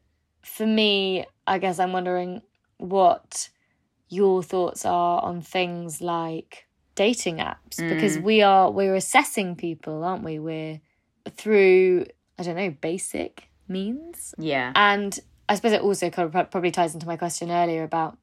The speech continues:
Speaker 1: all the T V shows, things like Love is Blind or Married at First, you know, because we are,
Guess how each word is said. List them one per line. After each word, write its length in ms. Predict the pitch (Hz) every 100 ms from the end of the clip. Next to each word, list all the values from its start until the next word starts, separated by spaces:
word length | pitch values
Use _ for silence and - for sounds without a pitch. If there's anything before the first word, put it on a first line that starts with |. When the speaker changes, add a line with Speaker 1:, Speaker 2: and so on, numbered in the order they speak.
| -
Speaker 1:
all 140 | 175
the 100 | 170
T 160 | 156 196
V 140 | 202
shows, 300 | 180 160 151
things 200 | 151 156
like 160 | 151 156
Love 160 | 156 156
is 80 |
Blind 640 | 147 156 151 147 147 151 151
or 160 | 147
Married 240 | 151 160 156
at 80 |
First, 220 | 160 151 -
you 60 |
know, 140 | 165 156 - - -
because 300 | 180 190 - - _ _ _ _ _ _ _ -
we 300 | 190 214 208
are, 560 | 196 190 190 180 -